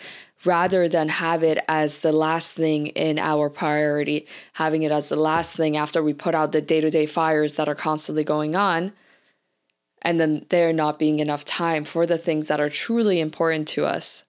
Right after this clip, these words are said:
So I read this term on a study around time that said that majority of the population are in chronic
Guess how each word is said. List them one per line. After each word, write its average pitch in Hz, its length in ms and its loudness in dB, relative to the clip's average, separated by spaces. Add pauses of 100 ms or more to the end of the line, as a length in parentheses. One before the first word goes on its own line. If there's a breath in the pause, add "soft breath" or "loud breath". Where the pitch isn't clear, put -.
So - 200 2
I 185 180 4
read 202 220 4
this 233 240 4
term 175 480 0 (100)
on 165 420 0
a 160 280 2
study 170 500 2
around 156 380 0
time 160 580 -2
that 160 220 -2
said - 340 0 (240)
that 156 480 0
majority 165 380 2
of 160 100 0
the - 80 -12
population 175 560 2
are 165 120 2
in 156 80 -2
chronic 160 580 -2